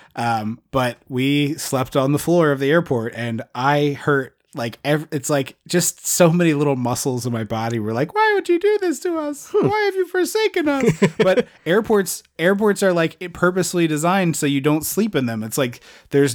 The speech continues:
Speaker 1: like, all the chairs have arms and stuff, so there's nowhere to lay down.
Speaker 2: Yeah.
Speaker 1: So it's just like, "Well, I'm sleeping on the floor."
Speaker 2: Unless you, like, finagle yourself in between the arm and the, if you're skinny enough and can wiggle yourself in.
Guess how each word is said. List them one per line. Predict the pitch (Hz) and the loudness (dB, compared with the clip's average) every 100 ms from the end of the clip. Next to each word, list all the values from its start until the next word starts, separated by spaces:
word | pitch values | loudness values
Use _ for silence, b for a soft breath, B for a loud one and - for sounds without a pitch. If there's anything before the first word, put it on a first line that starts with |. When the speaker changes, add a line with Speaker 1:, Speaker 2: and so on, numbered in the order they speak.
| 135 | -4
Speaker 1:
like, | 127 131 | -4 0
all | 135 147 | 2 2
the | |
chairs | 143 156 156 156 | 2 4 4 4
have | 147 | 4
arms | 143 151 147 117 | 6 6 4 2
and | 104 | -4
stuff, | - 110 101 | -6 -8 -6
so | 127 | -4
there's | 127 123 | -4 0
nowhere | 143 139 | 0 0
to | 120 | -2
lay | 123 127 | -4 -4
down. | 120 131 87 - - - | -4 -4 -6 -12 -16 -2
Speaker 2:
Yeah. | 117 76 | 0 0
Speaker 1:
So | - 131 131 | -2 -2 -2
it's | - | -4
just | 135 | -4
like, | 127 110 | -4 -4
"Well, | 127 160 | 0 2
I'm | 143 131 | 2 0
sleeping | - 135 151 165 | -2 -2 0 0
on | 165 | 2
the | |
floor." | 165 175 180 131 127 123 - | 0 2 2 2 -2 -6 0
Speaker 2:
Unless | 127 - | 0 4
you, | 131 | 4
like, | 120 104 - _ - | 4 2 -6 _ -18
finagle | - 131 117 107 110 104 | 0 2 4 2 2 2
yourself | 98 95 98 90 - - | 2 2 2 2 0 -4
in | 101 | -2
between | 92 - 98 92 | -2 -2 0 0
the | 90 | 0
arm | - 87 90 | 2 2 2
and | 87 82 | 0 -2
the, | 80 - | -4 -6
if | 104 | -2
you're | 123 | -2
skinny | - - 151 | -2 0 0
enough | 147 127 127 | 2 2 0
and | 120 110 | -2 0
can | 113 107 | -2 0
wiggle | 123 127 | 0 2
yourself | 120 110 131 113 123 | 0 0 0 0 0
in. | 104 95 | 0 -2